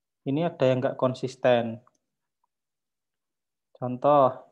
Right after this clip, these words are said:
ini ada kata hubung yang kecil, ada kata hubung yang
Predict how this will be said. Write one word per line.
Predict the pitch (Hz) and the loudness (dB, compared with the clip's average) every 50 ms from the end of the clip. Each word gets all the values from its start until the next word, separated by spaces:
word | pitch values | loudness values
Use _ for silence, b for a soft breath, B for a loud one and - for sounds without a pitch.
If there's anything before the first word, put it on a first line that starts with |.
| - - _ | -20 -18 _
ini | 143 131 131 135 139 151 156 156 156 156 156 156 156 156 156 151 151 156 156 151 - _ _ _ _ _ _ _ _ _ _ _ _ _ _ _ _ _ _ _ _ _ _ _ _ _ _ _ | -8 -6 -4 -4 -4 -4 -4 -4 -4 -4 -4 -4 -4 -4 -6 -6 -6 -8 -10 -12 -14 _ _ _ _ _ _ _ _ _ _ _ _ _ _ _ _ _ _ _ _ _ _ _ _ _ _ _
ada | 143 131 135 - 165 156 | -4 -4 -2 0 -2 -2
kata | 156 - 147 147 - 151 135 123 | 0 0 -2 2 2 2 2 2
hubung | 127 123 127 - - 143 139 139 139 139 | 0 -4 -6 -2 0 0 0 2 0 0
yang | 135 131 131 | -2 -2 -4
kecil, | - 135 127 - _ _ _ - 160 160 170 185 196 208 196 - - _ _ _ _ _ _ - | -6 -10 -10 -10 _ _ _ -2 0 2 2 2 2 0 -4 -10 -18 _ _ _ _ _ _ -2
ada | 131 131 - - 147 156 | -2 -2 0 -2 -2 -2
kata | 156 - 143 135 135 - 135 131 | 0 0 -2 -4 -2 0 -2 -2
hubung | 127 120 - _ _ - 143 139 151 143 | -2 -6 -10 _ _ -2 0 0 2 2
yang | 139 143 147 165 | 2 0 0 -2